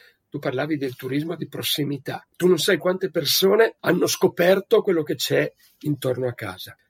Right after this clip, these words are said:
Prima davamo per scontato un sacco di cose perché non avevamo il tempo e la voglia di guardarlo. Adesso che non possiamo più fare troppi chilometri per andare a vedere altre cose e ci dobbiamo accontentare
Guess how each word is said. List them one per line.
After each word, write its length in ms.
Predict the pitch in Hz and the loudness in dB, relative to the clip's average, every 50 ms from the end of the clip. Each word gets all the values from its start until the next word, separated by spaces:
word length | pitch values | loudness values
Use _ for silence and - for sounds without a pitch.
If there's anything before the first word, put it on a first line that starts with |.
| _ _ | _ _
Prima 320 | - 175 208 220 220 180 - - | 4 4 6 8 8 6 6 2
davamo 440 | - - 151 127 147 160 165 156 - | -6 -4 0 4 4 6 4 4 2
per 100 | - 131 | 0 -4
scontato 760 | - - - 135 123 123 120 - 139 143 147 - - 165 143 | -4 -2 -2 -2 -2 -2 0 0 2 2 2 0 0 2 2
un 140 | 127 123 | 2 0
sacco 340 | 120 - 131 120 - - 131 | -2 -4 -6 -6 -6 -6 -6
di 160 | 120 120 120 | -6 -6 -8
cose 360 | - - 139 143 147 135 123 113 | -6 -4 -4 -2 -2 -2 -4 -6
perché 420 | - 117 - - - 120 110 117 _ _ _ _ _ _ | -6 -12 -10 -6 -6 -6 -6 -6 _ _ _ _ _ _
non 260 | - 143 135 139 139 131 | -8 -4 -2 0 0 2
avevamo 360 | 127 127 127 131 143 151 143 | 0 0 2 2 2 2 2
il 120 | 127 120 | 0 0
tempo 280 | - 135 135 143 143 151 | 0 -2 -2 0 0 0
e 40 | 127 | 0
la 80 | 117 | 0
voglia 360 | 110 117 120 120 127 123 120 | 0 0 -2 -2 0 0 -2
di 140 | 110 110 117 | -2 -4 -10
guardarlo. 760 | 110 110 117 113 107 - - 101 - - - - - 123 - _ _ _ _ _ _ _ _ _ _ | -8 -8 -8 -8 -8 -10 -12 -12 -12 -12 -16 -18 -20 -20 -20 _ _ _ _ _ _ _ _ _ _
Adesso 380 | - 135 151 165 156 - 127 120 | -6 -2 -2 -2 -2 -2 -4 -4
che 100 | 120 117 | -4 -4
non 140 | 117 117 | -6 -6
possiamo 460 | 110 - 127 - - 139 127 127 120 113 | -8 -10 -10 -6 -2 -2 -2 -2 -2 -4
più 340 | - - 190 190 143 - - _ _ _ _ _ _ _ | -2 0 2 2 2 0 -4 _ _ _ _ _ _ _
fare 260 | - - 127 117 113 _ | -6 -6 -6 -6 -6 _
troppi 400 | - - 196 202 - _ - 147 | -2 0 0 0 0 _ -8 -8
chilometri 680 | 127 - - 135 131 135 135 127 113 110 104 - 117 - | -6 -4 -4 -2 0 2 2 2 0 -2 -6 -8 -10 -8
per 140 | - 120 | -6 -8
andare 220 | 117 117 113 117 113 | -6 -6 -6 -6 -2
a 20 | |
vedere 280 | 117 127 135 131 123 123 | 0 0 0 0 0 -2
altre 280 | 120 120 - 156 147 | -4 -4 -4 -6 -6
cose 540 | 147 - 147 123 117 113 107 104 113 113 113 _ _ _ _ _ _ - | -4 -2 -2 -2 -2 -2 -6 -8 -8 -8 -8 _ _ _ _ _ _ -12
e 120 | - 110 | -10 -8
ci 140 | - - 127 | -8 -6 -2
dobbiamo 420 | 135 127 127 143 156 156 151 135 | -2 -2 2 2 0 2 0 -2
accontentare 1300 | 127 120 _ - 170 175 170 156 - - 147 143 139 131 127 - 165 139 117 117 107 117 113 110 110 | -2 -4 _ -4 -4 -4 -4 -6 -4 -4 -4 -4 -4 -6 -2 -2 0 0 0 -4 -10 -12 -14 -16 -18